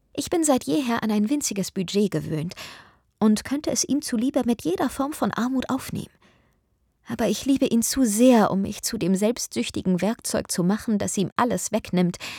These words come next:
was ihm seine Mutter vielleicht gibt, wenn er nach ihren Wünschen heiratet.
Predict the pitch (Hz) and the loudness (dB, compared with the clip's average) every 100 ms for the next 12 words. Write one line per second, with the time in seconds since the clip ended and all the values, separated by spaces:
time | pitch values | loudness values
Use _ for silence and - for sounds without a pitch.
0 | - - - - - 240 226 233 233 302 | -18 -20 -8 -4 2 4 4 4 4 2
1 | 277 220 - 233 - - 294 - - - | -4 -4 -2 -2 -4 -2 -4 -4 -10 -4
2 | 202 208 214 - 240 214 190 - - - | 0 0 0 -4 -6 -4 -4 -4 -4 -4
3 | - - - - - - | -6 -6 -8 -12 -12 -14